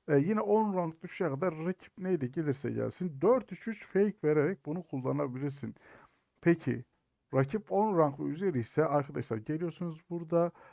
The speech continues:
altı üç bir, bak yeni attık. Altı üç bir taktiğim var. Beton taktik, bunu dinleyin ama neyi ne zaman kullanacağınızı iyice anlayın ki size faydası olsun. Siz de faydalanın. Evet, ben Hamza Ayaz. Sizlere yine mükemmel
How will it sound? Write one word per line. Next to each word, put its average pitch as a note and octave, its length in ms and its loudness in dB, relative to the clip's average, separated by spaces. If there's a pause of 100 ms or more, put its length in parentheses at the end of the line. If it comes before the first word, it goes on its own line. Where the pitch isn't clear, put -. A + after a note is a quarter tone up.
(240)
altı D#3+ 420 2
üç G3+ 240 -6
bir, D3 140 -2
bak C3+ 220 2
yeni D3 180 0
attık. B2+ 360 -2
Altı D3 380 0
üç - 280 -8
bir E3 220 -2 (260)
taktiğim D#3+ 580 0
var. D#3+ 220 -2
Beton C#3 340 0
taktik, C#3+ 520 -10
bunu D#3 240 -6
dinleyin F#3 560 -4
ama F3 340 2 (340)
neyi E3+ 400 4
ne E3 120 4
zaman F3+ 280 0
kullanacağınızı D3 680 0
iyice D3+ 300 -2
anlayın D#3+ 500 0
ki A#3 360 -4 (400)
size C#3+ 280 -2
faydası B2 540 0
olsun. A#2+ 300 -8
Siz B2+ 320 -6
de F3 160 2
faydalanın. B2+ 720 2 (400)
Evet, C4 260 8 (120)
ben C4+ 180 8
Hamza G#3+ 400 6
Ayaz. F#3 280 10
Sizlere G3 720 6
yine G3 340 4
mükemmel F#3 680 2